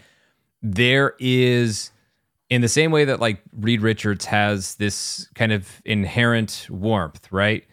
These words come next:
Well, what Ben Grimm has, 'cause he's the, the guy who really more, wears more of his emotions on his sleeve,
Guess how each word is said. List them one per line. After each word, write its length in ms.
Well, 160
what 160
Ben 220
Grimm 260
has, 400
'cause 140
he's 200
the, 140
the 100
guy 240
who 140
really 260
more, 340
wears 360
more 240
of 80
his 260
emotions 500
on 160
his 160
sleeve, 560